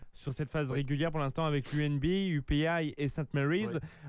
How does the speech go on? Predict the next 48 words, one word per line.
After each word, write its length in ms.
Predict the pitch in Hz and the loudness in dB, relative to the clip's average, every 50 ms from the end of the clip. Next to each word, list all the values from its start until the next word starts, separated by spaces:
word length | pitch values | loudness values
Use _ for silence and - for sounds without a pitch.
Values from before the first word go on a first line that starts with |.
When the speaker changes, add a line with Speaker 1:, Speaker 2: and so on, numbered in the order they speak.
| 117 - | -10 -4
Speaker 1:
On 160 | 123 131 139 | -2 0 0
sait 180 | 135 - 190 190 | 0 2 0 0
que 60 | - | 0
Saint-F 400 | - 208 202 190 202 190 185 - | 0 0 0 2 2 0 0 0
X, 220 | 202 185 - - | -2 -2 -2 -2
Moncton, 340 | 180 170 165 151 - 180 165 | -2 -2 -2 -2 -2 -2 0
Acadia, 540 | 160 151 135 - 156 147 135 131 147 147 143 | 0 0 0 0 0 -2 0 0 0 0 2
Dalhousie 460 | 139 139 139 139 135 127 - - 160 | 2 2 2 2 0 0 0 -2 -2
vont 160 | 135 135 131 | -2 0 -2
se 100 | 120 - | 0 0
jouer 240 | 127 117 120 135 139 | 0 0 0 0 0
les 160 | 131 131 123 | 2 2 0
dernières 340 | 113 117 113 113 117 120 113 | 2 0 0 0 0 -2 -4
places 340 | - - - 139 135 127 - | -6 -2 0 0 0 0 0
qualificatives. 760 | - 139 123 120 113 127 - - 123 117 - - 180 190 165 143 - 147 - - - 131 110 | -2 -2 -2 -2 -2 -2 -2 -2 -2 -2 0 0 0 0 0 0 -4 -8 -14 -12 -12 -8 -4
Est-ce 160 | - 151 151 - | -2 -2 0 0
que 140 | - 262 | 0 -2
c'est 160 | 240 - 190 147 | 0 0 -2 -2
possible, 480 | - 170 170 160 - - - 208 196 | 0 0 0 0 0 -4 -6 -6 -2
par 160 | - 151 147 | 0 0 2
exemple, 360 | 143 143 131 156 175 175 - 151 | 2 0 0 0 -2 -2 -2 0
on, 40 | |
on 420 | 139 139 135 139 123 101 131 139 139 | 0 2 0 0 0 0 0 2 2
voit 300 | 123 127 143 156 160 156 | 2 2 2 2 2 2
que 320 | - 156 143 131 131 127 | 2 2 2 4 4 4
Moncton 600 | 127 131 135 139 127 - - 170 175 170 151 139 | 2 2 0 0 -2 0 0 0 0 2 0 0
se 160 | 127 - - | -2 -2 -4
situe 280 | 131 - 147 139 - 190 | -4 -4 -2 -2 0 0
entre 480 | 180 151 - 156 147 143 139 135 131 131 | 0 2 2 2 2 2 4 2 2 2
Saint-F 380 | 123 - 151 147 160 151 - - | 0 -2 -4 -2 -2 -4 -2 -4
X 180 | 202 - - | -4 -2 0
et 80 | 156 139 | 0 0
Acadia. 640 | 135 131 - - 151 143 143 143 135 160 180 226 - - - - - - - | 0 0 0 0 0 0 0 0 -2 -2 -2 -2 -4 -8 -10 -10 -10 -6 0
Pour 120 | - 160 | 2 2
Speaker 2:
Oui. 40 | 180 | 2
Speaker 1:
affronter 340 | 175 - 190 196 185 226 226 202 | 2 2 0 0 0 2 2 2
Acadia, 800 | 165 - - 151 151 147 139 143 160 170 185 202 214 214 196 165 - | 2 0 0 0 0 0 0 0 0 0 2 2 2 0 0 -2 0
qu'est-ce 200 | - 180 165 - | 0 -2 -2 0
qu'il 140 | - 170 | -2 -4
faudrait, 420 | - - 160 143 147 151 170 180 180 | -2 0 0 0 2 2 2 2 2
un 120 | 165 160 | 2 0
scénario, 360 | 147 - 160 151 151 160 175 | 0 0 0 0 2 2 2
faudrait 260 | 175 - 165 147 151 151 | 0 0 0 0 0 2
de 140 | 143 151 | 2 0
finir 280 | 143 - - 156 156 147 143 | 0 0 -2 -2 -2 -2 -2
devant 400 | 123 113 135 139 131 156 175 170 | 0 2 2 2 2 0 -2 -2
Saint-F 400 | - 170 160 147 - 156 151 - | -2 -4 -6 -4 -4 -6 -6 -8
X ? 260 | 175 - - - - | -12 -14 -16 -20 -20